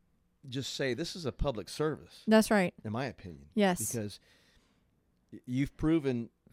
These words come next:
Speaker 1: the system and, and you've actually done what you needed to do in order to get your child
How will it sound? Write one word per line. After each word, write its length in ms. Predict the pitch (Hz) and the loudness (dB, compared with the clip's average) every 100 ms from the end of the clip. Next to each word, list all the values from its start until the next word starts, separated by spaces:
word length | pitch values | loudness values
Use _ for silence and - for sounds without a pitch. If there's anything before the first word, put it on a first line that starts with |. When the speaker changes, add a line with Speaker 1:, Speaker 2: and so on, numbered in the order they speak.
| - | -12
Speaker 1:
the 120 | 117 | -8
system 600 | 110 - 151 - 113 101 - | -6 -2 -4 -4 -8 -8 -8
and, 320 | 117 110 - - | -6 -6 -8 -8
and 240 | 120 113 123 | -4 -2 0
you've 120 | 139 | 4
actually 320 | 156 - 120 | 2 2 -2
done 300 | 107 147 139 | 4 4 4
what 100 | 107 | -2
you 100 | 117 | -2
needed 260 | 123 120 104 | -2 -2 -4
to 80 | 104 | -6
do 240 | 117 135 | -2 0
in 100 | 110 | 0
order 160 | 113 120 | -2 -4
to 60 | 104 | -6
get 160 | 110 | -8
your 80 | - | -10
child 460 | - 123 120 113 | -10 -6 -4 -4